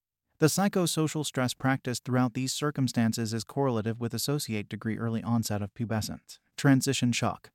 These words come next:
Culture shock may be a subcategory of an additional universal construct referred to as transition shock. Transition shock may be a state of loss and disorientation predicated by a modification in one's acquainted surroundings that needs adjustment.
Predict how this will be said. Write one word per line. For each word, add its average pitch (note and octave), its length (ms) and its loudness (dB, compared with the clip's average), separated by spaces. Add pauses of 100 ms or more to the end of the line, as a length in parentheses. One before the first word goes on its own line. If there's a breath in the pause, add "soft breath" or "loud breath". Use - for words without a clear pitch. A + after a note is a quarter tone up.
(120)
Culture C#3 360 2
shock - 340 2
may B2+ 140 8
be C3+ 140 4
a B2+ 60 6
subcategory D3+ 720 2
of A#2+ 100 2
an A2+ 80 2
additional C#3+ 460 2
universal B2 540 4
construct C3 560 0
referred A2 380 0
to A2+ 140 0
as G#2 80 0
transition G#2+ 580 2
shock. - 360 -4 (200)
Transition B2+ 560 4
shock A2+ 340 0
may C3 140 6
be C#3 140 2
a A#2 80 4
state D3+ 260 0
of B2 140 0
loss A#2+ 280 4
and B2 100 4
disorientation D#3 840 2
predicated C3 640 0
by A#2 140 2
a A2 80 2
modification C3 760 2
in A2 140 4
one's A#2 220 6
acquainted A#2 460 2
surroundings A2 640 0
that - 140 -8
needs G#2 200 0
adjustment. G#2 460 -2